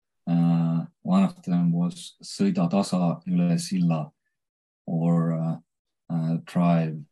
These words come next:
uh, carefully across the bridge." But the second one that I liked more was "Ämber läks ümber," or "The bucket fell over." <laughs>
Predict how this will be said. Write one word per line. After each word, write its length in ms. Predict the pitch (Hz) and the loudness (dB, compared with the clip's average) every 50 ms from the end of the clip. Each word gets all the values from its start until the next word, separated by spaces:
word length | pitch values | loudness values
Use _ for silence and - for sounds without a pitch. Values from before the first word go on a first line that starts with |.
| _ _ _ _ _ - 170 | _ _ _ _ _ -10 -6
uh, 160 | 160 156 160 - | -6 -6 -6 -6
carefully 760 | - - 175 175 170 - - - 165 156 156 - - 151 147 - - | -4 -2 0 0 0 0 -2 -4 -2 -2 0 -2 -2 -2 -4 -6 -8
across 340 | 156 151 - 82 80 - - | -10 -6 -6 -6 -6 -6 -6
the 100 | - 85 | -8 -4
bridge." 480 | - 95 107 143 147 147 - - - _ - - - _ _ _ _ _ _ _ _ _ _ _ _ _ _ _ _ _ - - - | 0 2 2 2 2 0 -6 -14 -18 _ -20 -20 -20 _ _ _ _ _ _ _ _ _ _ _ _ _ _ _ _ _ -20 -4 -2
But 120 | - 170 | -2 0
the 80 | - 104 | 0 0
second 360 | - - 147 147 - 117 95 | 4 4 4 8 8 8 8
one 180 | 90 92 92 92 | 8 8 8 6
that 120 | 90 85 | 6 6
I 340 | 92 92 92 95 95 85 82 - | 4 4 4 4 2 0 -2 -2
liked 320 | 104 92 98 104 - - | 0 2 2 2 4 6
more 280 | 110 110 107 101 90 85 | 6 8 8 6 6 4
was 360 | 85 87 87 85 - - - _ _ - | 4 2 2 0 -2 -8 -14 _ _ 2
"Ämber 540 | 110 113 110 104 92 85 85 87 85 85 - - | 6 8 8 8 8 8 6 4 2 0 -2 -4
läks 380 | 90 85 87 85 - - - | -2 -2 0 -2 -2 0 2
ümber," 520 | 107 101 95 87 82 80 85 85 - - - _ _ _ _ _ _ _ _ _ _ _ _ _ _ | 4 4 6 4 4 2 0 -2 -2 -6 -10 _ _ _ _ _ _ _ _ _ _ _ _ _ _
or 320 | - 87 82 80 80 78 | -10 -8 -6 -6 -6 -8
"The 100 | 76 - - _ - | -10 -12 -16 _ -6
bucket 320 | 95 92 - - 80 76 | -6 -6 -4 -6 -8 -10
fell 300 | - - - 87 82 82 | -6 -2 2 2 4 4
over." 420 | 87 90 87 80 - - - - - | 4 4 2 2 0 -2 -6 -10 -14
<laughs> 60 | - | -20